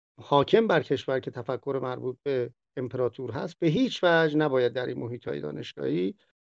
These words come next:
بی-، بیچون و چرا پذیرفته بشه. این خیلی دستور مهمیه. این یعنی همون رواداری، یعنی پذیرش عقیده دیگران و اینکه اعتقاد داشته باشی که ممکنه دیگران حق باشن.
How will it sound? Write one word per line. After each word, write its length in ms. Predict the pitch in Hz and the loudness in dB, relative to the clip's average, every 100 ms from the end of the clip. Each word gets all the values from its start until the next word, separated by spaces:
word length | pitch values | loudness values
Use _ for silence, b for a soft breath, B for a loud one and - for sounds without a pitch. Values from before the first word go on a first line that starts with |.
| _ | _
بی-، 220 | 139 135 139 | -2 -2 0
بیچون 360 | 139 - 131 | -2 -2 -4
و 60 | 123 | -2
چرا 260 | 135 135 | 0 0
پذیرفته 600 | 147 127 117 117 107 - - | 2 -2 -2 -4 -6 -8 -10
بشه. 220 | - - | -10 -8
این 120 | 208 - | -8 -6
خیلی 340 | 214 269 262 247 | -4 -4 -4 -2
دستور 440 | 226 196 208 190 | 0 -2 -2 0
مهمیه. 500 | 180 127 135 117 117 | 2 2 0 0 -4
این 180 | 156 214 | -2 2
یعنی 120 | 220 | 4
همون 340 | 190 202 208 208 b _ _ _ - | 4 2 0 -4 b _ _ _ 0
رواداری، 600 | 151 156 151 151 147 143 | 4 6 6 6 4 2
یعنی 380 | 190 180 165 170 | 4 4 4 2
پذیرش 640 | - 147 139 147 143 180 | 0 0 0 2 4 4
عقیده 560 | 214 185 151 156 156 180 | 6 4 2 2 2 2
دیگران 600 | 147 139 143 135 147 107 - _ _ _ | 0 2 4 6 4 2 -10 _ _ _
و 40 | 139 | 0
اینکه 640 | 143 156 165 165 165 165 | 2 2 4 4 4 4
اعتقاد 480 | - 139 135 151 285 | 2 2 0 -2 -2
داشته 280 | 156 - 180 | -4 -2 -2
باشی 220 | 180 180 | -2 -4
که 240 | 160 180 165 - | -2 -2 -2 0
ممکنه 480 | 139 143 135 - - | 2 2 0 -2 -2
دیگران 640 | 165 143 131 139 165 175 _ _ _ _ | -4 -2 -2 -2 -4 -8 _ _ _ _
حق 240 | - 156 143 | 0 0 0
باشن. 340 | 143 151 151 | -4 -2 -4